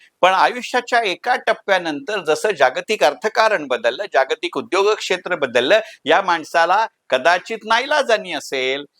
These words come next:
पण आपल्या गुंतवणूक शैलीत विचार करावा लागला. आणि मग वॉरन बफेची या अशा पद्धतीच्या टेक्नॉलॉजी कंपन्यांमध्ये ही गुंतवणूक वाढायला लागली.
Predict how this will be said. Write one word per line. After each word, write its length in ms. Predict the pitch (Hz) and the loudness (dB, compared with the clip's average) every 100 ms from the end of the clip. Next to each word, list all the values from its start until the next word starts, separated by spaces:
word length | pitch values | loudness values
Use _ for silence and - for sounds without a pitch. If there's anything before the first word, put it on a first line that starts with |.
| _ _ | _ _
पण 300 | 214 190 226 277 _ _ - | 2 2 2 -6 _ _ 0
आपल्या 640 | 156 151 - 190 196 208 | 2 2 -2 0 2 2
गुंतवणूक 720 | 180 170 170 170 170 170 175 - | -2 -6 -4 0 2 0 -6 -4
शैलीत 580 | 175 151 143 160 165 151 | 0 0 -2 -6 -8 -12
विचार 460 | 135 135 170 170 175 - | -10 0 2 2 -2 0
करावा 540 | 160 147 147 147 151 151 - | 2 4 2 2 0 0 -4
लागला. 580 | 143 131 113 110 127 175 - _ _ _ _ - | 0 0 0 0 2 0 -4 _ _ _ _ -2
आणि 180 | 170 | -2
मग 240 | 202 214 285 254 | 0 0 0 2
वॉरन 380 | 220 202 220 202 | 2 2 0 -2
बफेची 640 | 190 - 165 135 202 196 | -4 -4 -10 -8 -10 -4
या 100 | 165 | 0
अशा 400 | 185 190 151 196 | 0 -2 -2 0
पद्धतीच्या 680 | 190 170 151 165 160 175 - | 0 -2 -2 -2 -2 -4 0
टेक्नॉलॉजी 680 | 202 208 196 247 269 214 196 | 0 -2 -4 -4 -2 0 -2
कंपन्यांमध्ये 1120 | 202 160 151 156 151 143 139 127 127 123 127 135 _ _ _ | -2 -2 2 0 2 -2 -4 0 2 4 2 -2 _ _ _
ही 180 | _ 180 | _ 0
गुंतवणूक 580 | 165 156 156 160 170 160 | 0 0 2 2 0 4
वाढायला 360 | 143 123 131 | 4 4 0
लागली. 360 | 135 113 110 120 | 2 -2 -2 -8